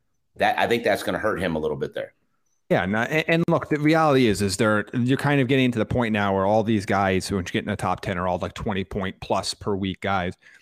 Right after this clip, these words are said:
Speaker 2: You know, for him, it, it, there's a little bit of a, I, I'm not thrilled with the weapons they have there. Uh, I've talked about on the show before, I'm not, not a big Mike Williams guy, um,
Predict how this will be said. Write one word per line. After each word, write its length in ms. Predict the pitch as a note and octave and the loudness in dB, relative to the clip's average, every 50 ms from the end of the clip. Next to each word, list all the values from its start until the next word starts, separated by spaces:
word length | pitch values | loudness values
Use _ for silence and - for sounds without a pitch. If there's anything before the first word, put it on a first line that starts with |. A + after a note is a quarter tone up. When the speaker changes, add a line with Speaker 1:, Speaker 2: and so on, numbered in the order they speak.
| _ - - - - - - _ | _ -20 -20 -20 -20 -20 -14 _
Speaker 2:
You 80 | - C#3+ | 0 2
know, 120 | D3+ D3 | 2 2
for 180 | C#3 - E3 C#3+ | 2 2 0 0
him, 320 | C3 C3+ E3 F3+ D#3+ C3+ | 2 2 2 2 4 4
it, 160 | B2+ A#2+ - - | 2 2 0 -2
it, 220 | D3 D3 D3 - | -2 -4 -2 0
there's 160 | F3 F#3 E3+ F#3 | 2 2 2 2
a 40 | |
little 200 | F#3+ F3+ G3 G3+ | 2 2 2 4
bit 120 | E3+ E3+ D#3 | 4 4 4
of 140 | D3+ C#3 D3 | 4 4 2
a, 100 | C#3 - - | 0 -2 -2
I, 80 | A2 A2 - - | -6 -6 -4 -4
I'm 120 | C#3 C#3+ | -2 -2
not 160 | D3 C3+ - | -2 -4 -6
thrilled 480 | - - - - A#2 A#2+ C3 B2+ C3 A#2+ | -8 -12 -8 -4 0 2 2 2 2 2
with 120 | B2 A#2 | 0 0
the 60 | A2+ A2 | 2 2
weapons 320 | A2 G#2+ - A#2+ A2 - | 2 2 2 0 0 0
they 120 | G#2+ F#2+ | 0 0
have 240 | F#2+ G2 G#2+ G#2+ G#2 | 0 0 0 2 2
there. 340 | G#2+ G#2+ A2 A2+ A2+ - - | 2 2 2 0 -2 -4 -8
Uh, 200 | - G2+ G2 F#2+ - | -6 -6 -4 -4 -2
I've 240 | F#2+ G2+ G2+ F#2 - - _ _ - | -2 -2 -2 -4 -6 -12 _ _ -4
talked 240 | - G#2+ G#2 - - | -2 -2 -2 0 -2
about 80 | G#2 | -2
on 60 | F#2 F#2+ | -2 -2
the 60 | G2+ | -4
show 160 | - - G#2+ | -4 -4 -4
before, 280 | G2 F#2 - - G2+ G2 | -4 -4 -2 -2 -2 0
I'm 80 | G2+ | 0
not, 180 | F#2 G2 - G#2 | 0 -2 -2 -2
not 160 | G2+ G2 G2+ | -2 -2 -2
a 20 | |
big 160 | G2 - G2 G2+ | 0 -2 0 0
Mike 220 | G#2 G2+ G2 - | 0 0 0 0
Williams 380 | G#2 G#2 G2+ G#2 G#2 G2+ G2+ - | 0 2 2 2 0 0 -2 0
guy, 320 | G#2+ G#2 G2+ G2+ G#2 - _ _ _ - | 0 0 0 0 -4 -8 _ _ _ -6
um, 480 | G2+ F#2+ F2+ F2 E2+ E2 E2+ F2 E2 | -4 -2 -2 0 0 -2 -2 -4 -6